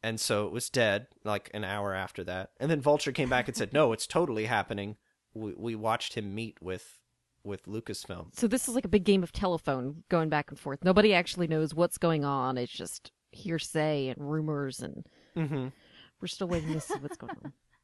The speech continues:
Speaker 1: Yes, and, and this is gonna happen for the next, I mean, how long is it gonna be before they announce a director? Probably maybe later this year.
Speaker 2: Mm-hmm.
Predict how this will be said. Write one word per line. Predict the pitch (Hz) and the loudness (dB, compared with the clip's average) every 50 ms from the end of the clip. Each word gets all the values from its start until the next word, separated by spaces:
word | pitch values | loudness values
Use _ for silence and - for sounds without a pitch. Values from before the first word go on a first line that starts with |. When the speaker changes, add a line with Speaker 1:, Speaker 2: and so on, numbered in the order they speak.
| _ _ _ _ _ _ _ _ _ _ | _ _ _ _ _ _ _ _ _ _
Speaker 1:
Yes, | - 131 113 92 - - - - - - | -4 -2 0 0 0 -4 -6 -10 -10 -4
and, | 110 113 120 113 101 - | -2 -2 -2 -2 -4 -4
and | - 117 120 120 117 | -2 -2 -2 -2 -2
this | 131 - - | -4 -6 -6
is | 135 - | -10 -6
gonna | - 143 143 | -6 -6 -6
happen | - 147 123 107 - - 104 98 90 | -2 -2 -2 -2 -2 -2 -6 -6 -6
for | - - - | -8 -10 -8
the | 98 95 | -6 -4
next, | 95 95 90 - - - - - - _ _ _ _ _ _ | -4 -4 -6 -6 -10 -12 -12 -14 -16 _ _ _ _ _ _
I | 95 | -10
mean, | 92 92 92 92 92 92 _ _ _ _ _ _ _ _ _ - - 180 - - - - | -8 -8 -8 -8 -10 -12 _ _ _ _ _ _ _ _ _ -18 -16 -16 -16 -16 -14 -12
how | - - 113 | -8 -6 -4
long | 104 98 98 101 104 101 98 | -2 -2 -2 -2 -2 -2 -4
is | 101 104 - | -6 -8 -8
it | 87 | -8
gonna | 85 104 101 98 | -8 -8 -8 -6
be | 95 101 101 | -6 -6 -6
before | 95 95 - - 113 101 101 | -6 -8 -8 -6 -4 -4 -4
they | 101 98 92 | -4 -4 -6
announce | 92 92 92 92 90 85 - | -6 -6 -8 -8 -10 -10 -12
a | - | -12
director? | 80 90 87 90 92 95 - - - | -12 -12 -12 -10 -12 -12 -14 -16 -16
Probably | - - - 110 131 151 156 151 151 143 | -10 -8 -6 -4 -2 -2 -2 -4 -4 -6
maybe | 123 107 104 113 131 139 143 147 151 151 | -4 -4 -4 -4 -4 -2 -4 -4 -4 -4
later | 131 123 131 139 143 139 | -2 -2 -2 -2 -4 -4
this | 139 143 147 143 - | -4 -6 -8 -8 -6
year. | - 123 127 135 139 160 156 | -4 -4 -4 -4 -4 -4 0
Speaker 2:
Mm-hmm. | 175 190 196 175 170 | 0 2 2 2 0